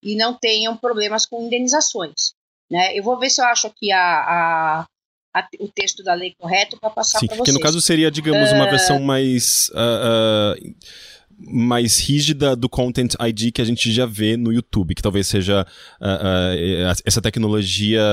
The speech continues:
Speaker 2: eh, de filtro, digamos assim, mais palpável que a gente tem hoje em dia pra entender como seria isso, eh, nos próximos anos.
Speaker 1: Eu, eu, eu acredito que sim, tá? Eu acho que não vai ser nada muito diferente do que a gente já tem,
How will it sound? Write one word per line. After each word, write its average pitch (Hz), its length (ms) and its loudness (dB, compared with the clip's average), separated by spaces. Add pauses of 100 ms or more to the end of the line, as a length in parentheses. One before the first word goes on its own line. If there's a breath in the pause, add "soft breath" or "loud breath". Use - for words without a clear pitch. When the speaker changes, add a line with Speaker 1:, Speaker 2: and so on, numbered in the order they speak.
(160)
Speaker 2:
eh, 98 320 0
de 101 280 -2
filtro, 127 540 0
digamos 92 380 -2
assim, 92 180 0
mais 110 440 2 (300 loud breath)
palpável 107 520 0
que 107 100 -2
a 95 40 -2
gente 98 220 -2
tem 101 200 0
hoje 95 160 0
em 98 40 0
dia 95 220 2
pra 101 200 2
entender 104 480 0
como 143 260 -2
seria 117 340 0
isso, 95 440 0 (340 loud breath)
eh, 95 180 0
nos 95 140 0
próximos 98 460 -2
anos. 76 480 -4 (220)
Speaker 1:
Eu, 294 180 0 (200)
eu, 294 120 0 (580)
eu 254 120 2
acredito 339 560 -2
que - 100 -4
sim, 269 500 0 (220)
tá? 220 320 2
Eu 226 80 2
acho 254 180 0
que 285 60 -6
não 277 100 -6
vai 247 120 0
ser 240 140 -2
nada 254 220 0
muito 320 240 -2
diferente 233 520 -4
do 214 80 -6
que 214 100 -6
a 214 60 0
gente 214 260 -4
já 233 140 2
tem, 233 440 0